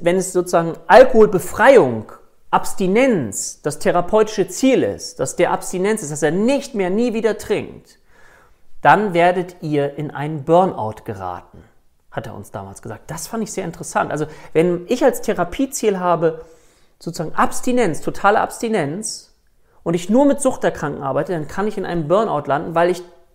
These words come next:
das möglicherweise nicht richtig schaffe, weil es immer wieder Rückfälle gibt, weil Sucht ist wirklich sehr, sehr tiefgreifend.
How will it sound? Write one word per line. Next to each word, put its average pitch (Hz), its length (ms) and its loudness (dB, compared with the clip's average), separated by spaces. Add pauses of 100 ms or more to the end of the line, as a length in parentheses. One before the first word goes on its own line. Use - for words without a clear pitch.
(140)
das - 360 0 (300)
möglicherweise 180 640 0
nicht 180 220 -6
richtig 185 340 -10
schaffe, - 360 -10 (920)
weil 165 140 2
es 175 120 -2
immer 190 200 -2
wieder 196 220 2
Rückfälle 165 600 0
gibt, - 460 -20
weil 151 180 0
Sucht 208 320 -2
ist - 180 -4
wirklich 185 320 -2
sehr, 175 180 2
sehr 170 200 -4
tiefgreifend. 120 800 -10